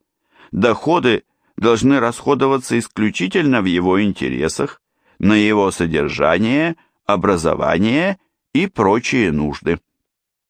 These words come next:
Что касается права владения – являющегося составной частью права собственности, то его будет осуществлять банк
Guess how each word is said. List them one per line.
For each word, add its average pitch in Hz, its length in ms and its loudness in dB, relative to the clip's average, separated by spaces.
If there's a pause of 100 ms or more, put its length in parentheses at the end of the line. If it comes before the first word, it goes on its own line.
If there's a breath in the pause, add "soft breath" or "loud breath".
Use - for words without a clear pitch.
(380)
Что 101 200 -2
касается 90 760 0
права 82 360 2
владения – 78 800 0 (760)
являющегося 98 920 2
составной 87 560 0
частью 65 500 -4
права - 380 -4
собственности, - 800 -4 (560 soft breath)
то 117 120 2
его 147 260 2
будет 190 380 -2
осуществлять 139 920 -4
банк 85 540 0